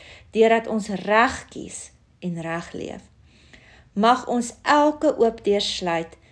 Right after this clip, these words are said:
in die vyand se gesig en mag ons hom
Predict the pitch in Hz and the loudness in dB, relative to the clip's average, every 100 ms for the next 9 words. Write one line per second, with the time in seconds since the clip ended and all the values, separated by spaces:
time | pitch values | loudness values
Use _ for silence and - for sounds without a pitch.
0 | _ - 190 190 - 202 202 196 - 190 | _ -4 -2 -2 0 0 0 -2 -6 -8
1 | 180 - 165 175 - 190 175 185 196 - | -8 -6 -6 -6 -6 -4 -2 -2 -4 -4
2 | 196 - - - _ _ - _ _ _ | -4 -6 -16 -20 _ _ -20 _ _ _
3 | _ - 208 196 | _ -4 -2 -2